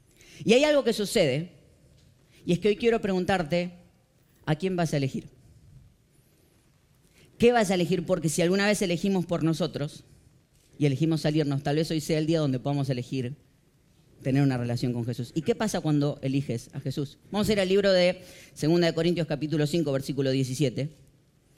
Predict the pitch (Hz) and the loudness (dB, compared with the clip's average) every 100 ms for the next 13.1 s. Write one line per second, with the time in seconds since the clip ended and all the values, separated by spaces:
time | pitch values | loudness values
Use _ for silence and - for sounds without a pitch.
0 | _ - 175 190 196 208 208 214 165 - | _ -4 0 2 2 2 2 2 2 -2
1 | 180 - - - _ _ _ _ _ - | -8 -18 -20 -20 _ _ _ _ _ -4
2 | 175 175 214 214 175 185 180 185 139 110 | 0 2 2 0 2 2 2 -2 -2 -8
3 | 127 - - _ _ _ _ _ _ _ | -10 -16 -20 _ _ _ _ _ _ _
4 | _ _ _ - 190 180 165 156 170 185 | _ _ _ -4 -2 2 4 4 4 4
5 | 175 156 139 135 117 113 - _ _ _ | 2 0 -2 -2 -6 -8 -16 _ _ _
6 | _ _ _ _ _ _ - - 151 185 | _ _ _ _ _ _ -20 -6 2 4
7 | 208 254 294 285 254 269 262 226 269 208 | 4 4 2 2 2 4 2 2 2 2
8 | 135 123 - - _ _ _ _ _ _ | 0 -6 -18 -20 _ _ _ _ _ _
9 | _ _ _ _ - 220 214 214 214 226 | _ _ _ _ -2 0 2 2 4 4
10 | 202 202 190 175 147 117 - - _ _ | 2 2 4 4 2 -2 -12 -20 _ _
11 | _ _ _ - - - - 294 294 302 | _ _ _ -20 -20 -2 4 4 6 4
12 | 302 294 269 254 277 269 247 240 226 160 | 2 2 2 4 4 4 4 2 2 -2
13 | - | -8